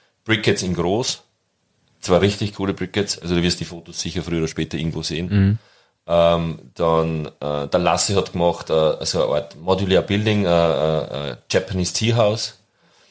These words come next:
Speaker 1: Und der, der Rob hat in Wirklichkeit das Logo von seiner Firma gemacht. Also ist ein Amerikaner,
Speaker 2: <laughs>
Speaker 1: ähm, hat eine richtig coole Company, machen vielleicht ein bisschen Werbung, heißt Rock M Socks, äh, macht richtig coole Socken. Leider sind sie noch in, in, in, in Europa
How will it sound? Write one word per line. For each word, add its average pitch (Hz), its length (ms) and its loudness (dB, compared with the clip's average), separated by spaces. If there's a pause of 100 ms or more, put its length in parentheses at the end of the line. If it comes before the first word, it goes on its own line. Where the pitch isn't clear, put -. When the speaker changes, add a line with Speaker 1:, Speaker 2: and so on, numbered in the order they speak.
(260)
Speaker 1:
Und 90 580 -2
der, 78 540 2
der 73 500 -2
Rob 92 400 2 (320)
hat 95 160 0
in 95 100 -6
Wirklichkeit 95 400 -4
das 80 100 -8
Logo 90 220 -4
von 87 100 -8
seiner 85 200 -4
Firma 78 280 -10
gemacht. 65 300 -18
Also 76 160 -14
ist 80 100 -6
ein 104 80 2
Amerikaner, 127 680 0 (140)
Speaker 2:
<laughs> - 160 -14
Speaker 1:
ähm, 220 60 2 (100)
hat 101 380 2
eine - 160 4
richtig 139 300 0
coole 131 200 0
Company, 131 540 0
machen 117 240 0
vielleicht 104 200 2
ein 107 40 -8
bisschen 104 220 -4
Werbung, 107 300 2
heißt 95 260 -2
Rock 110 320 0
M 98 180 -4
Socks, - 560 0 (300)
äh, 98 200 2
macht 104 240 0
richtig 120 260 -4
coole 107 200 -6
Socken. 110 360 0
Leider 104 220 4
sind 113 180 -2
sie 107 80 -4
noch 104 80 0
in, 92 420 -4
in, 85 200 -8
in, 80 220 -10
in 78 240 -12
Europa 120 540 0